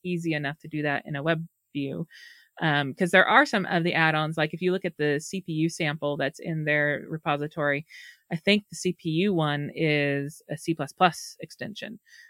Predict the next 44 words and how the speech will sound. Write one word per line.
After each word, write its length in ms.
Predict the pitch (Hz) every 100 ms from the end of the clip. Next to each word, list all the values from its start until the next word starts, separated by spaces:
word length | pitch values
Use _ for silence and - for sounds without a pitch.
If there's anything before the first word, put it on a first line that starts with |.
| _ -
um, 280 | 151 143
probably 400 | 156 147 143 143
doing 280 | 135 135 143
along 280 | 139 139 143
the 80 | 151
same 220 | 160 147
lines 260 | 143 147 175
of 80 |
connecting 420 | - 147 156 - -
over 180 | -
a 60 | 180
socket. 420 | - 143 - -
So 240 | - 165 156 - -
you 100 | -
can 140 | 214 190
use 240 | 240 226
all 160 | 202 208
sorts 240 | 214 202
of 100 | 180
languages 480 | 170 160 185 190 190
with 140 | 202
that. 200 | 208 208
I 120 | 170 170
even 260 | 185 165
found 300 | 165 165 160
online 360 | 156 156 151 147
a 60 |
Swift 380 | 156 - 170 -
one. 300 | 208 214 233 233
So 420 | _ 165 156 151 - _
one, 260 | 196 175 170 _ -
since 180 | - 165
I 60 | 165
am 180 | 175 196
learning 300 | 185 175 170
Swift, 400 | - 160 160 -
maybe 220 | 160 160
I'll 100 | 156
try 220 | - 156
it 160 | 151 -
building 280 | 165 151 151
with 120 | 156
Swift, 440 | - - 151 - _ - - - _ -
um, 680 | 170 156 156 151 151 151 -